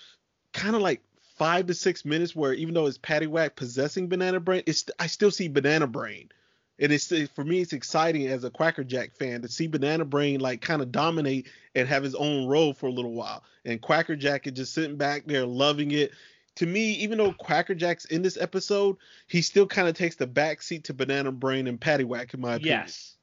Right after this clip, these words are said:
Speaker 1: You know, he
Speaker 2: And
Speaker 1: really
Speaker 2: this,
Speaker 1: does.
Speaker 2: this is the episode that made Banana Brain iconic.
Speaker 1: Mm-hmm.
Speaker 2: This
Speaker 1: And
Speaker 2: is the
Speaker 1: then,
Speaker 2: one.
Speaker 1: and then, you know, we got Darkwing at the beginning with his ego, as always, hyping up this episode. But then it kinda slowly drifts,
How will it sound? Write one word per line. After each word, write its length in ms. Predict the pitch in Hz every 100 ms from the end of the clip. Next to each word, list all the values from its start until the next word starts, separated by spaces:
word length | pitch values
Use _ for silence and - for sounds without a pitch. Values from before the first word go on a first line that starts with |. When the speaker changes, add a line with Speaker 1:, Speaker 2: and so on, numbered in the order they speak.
| -
Speaker 1:
You 100 | 131
know, 80 |
he 100 | 123 151
Speaker 2:
And 80 |
Speaker 1:
really 180 | 175 165
Speaker 2:
this, 140 | 139 147
Speaker 1:
does. 200 | 120 110 _ _ _
Speaker 2:
this 220 | 139 208
is 100 | 247 180
the 140 | 185
episode 300 | 175 170 165
that 200 | 143 139
made 280 | 139 139 127
Banana 220 | 127 131 123
Brain 220 | 123 117
iconic. 440 | 104 - 107 95 - _ _
Speaker 1:
Mm-hmm. 280 | 135 127 135 135 -
Speaker 2:
This 120 | 160 143
Speaker 1:
And 60 |
Speaker 2:
is 40 | 165
the 60 |
Speaker 1:
then, 100 | 214
Speaker 2:
one. 260 | 120 101 85 _ _ _ _ -
Speaker 1:
and 160 | 156
then, 220 | 190 208 202
you 60 |
know, 100 | 202
we 220 | 180 156 156
got 340 | 151 196 202
Darkwing 560 | 165 165 190 - 196 180
at 160 | 165
the 80 | 170
beginning 540 | 156 139 135 120 117 - _ _ _ -
with 160 | 147 151
his 200 | 185 180
ego, 400 | 196 170 139 135
as 260 | 135 147 175
always, 600 | 165 151 131 123 120 120
hyping 400 | - 151 165 165
up 140 | 156
this 200 | 156 139 -
episode. 560 | 151 - - 120 92 -
But 180 | 123
then 340 | 113 190 226 156 156
it 120 | 143
kinda 260 | - 160
slowly 540 | 135 - 160 175 165 147
drifts, 520 | 123 160 196 147 127